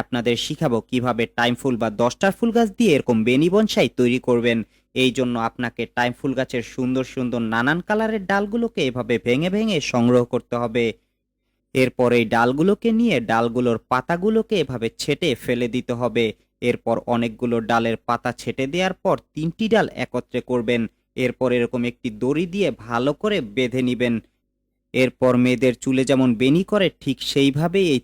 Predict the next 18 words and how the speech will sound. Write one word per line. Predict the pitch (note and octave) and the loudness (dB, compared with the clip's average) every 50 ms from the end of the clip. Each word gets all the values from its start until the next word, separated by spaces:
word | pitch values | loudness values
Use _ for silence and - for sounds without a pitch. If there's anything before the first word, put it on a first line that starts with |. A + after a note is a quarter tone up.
| _ | _
তিনটি | C#3+ C#3+ D3+ D3+ - G3 F#3+ G3+ | -2 0 0 0 -2 -4 0 2
ডাল | G3+ G#3 G#3+ G#3 G#3+ | 2 2 2 2 2
দিয়ে | G3+ E3 G#2+ G#2+ B2 | 0 0 2 0 0
এভাবে | A#2+ C3+ D3+ D#3+ D#3 D3 A#2 G#2 A#2 | -2 0 -2 0 0 0 0 2 0
বেনি | B2 B2 C3 C3 - - | 0 2 2 0 0 0
তৈরি | C3+ C3+ C3 B2 - - | 2 2 2 0 0 0
করবেন। | B2+ A#2+ A2+ B2 B2 A#2+ A#2 G#2+ B2 - | -2 0 2 2 2 2 0 -2 -4 -2
এরপর | A#2+ B2 B2 A#2+ - - B2 A#2+ A2 - - | 0 0 0 0 0 -2 -2 -2 -2 -4 -4
শেষে | - C3+ B2 - C3+ B2 G#2+ - - B2 | -2 -2 -2 -2 -4 -4 -4 -2 -2 0
আবার | B2 B2 C3+ B2+ A2+ | 2 2 2 0 0
সুতো | - - - - A#2+ - E3 E3+ E3 F3+ | -4 -10 -10 -10 -6 -2 -2 -2 -2 0
দিয়ে | G#3 F3+ C3 | 0 0 0
ভালো | G#2 A2 A2+ A#2 A#2+ C3 D3 - _ | -2 -2 -4 -2 -2 -2 -2 -2 _
করে | G#3 G3+ F#3+ D3 A2+ A#2 | -2 0 0 0 0 0
বেঁধে | A#2+ A#2+ - A#2+ B2 A2+ | 0 0 0 -2 -2 -2
দিবেন। | B2+ B2 A#2+ B2 A#2+ A2+ - - _ _ _ _ _ | -2 0 2 2 0 0 -2 -6 _ _ _ _ _
এই | A2+ B2 C3 B2+ A#2 | -4 -2 -2 0 0
দেখুন, | B2 A#2 - B2+ | -2 -2 -2 -4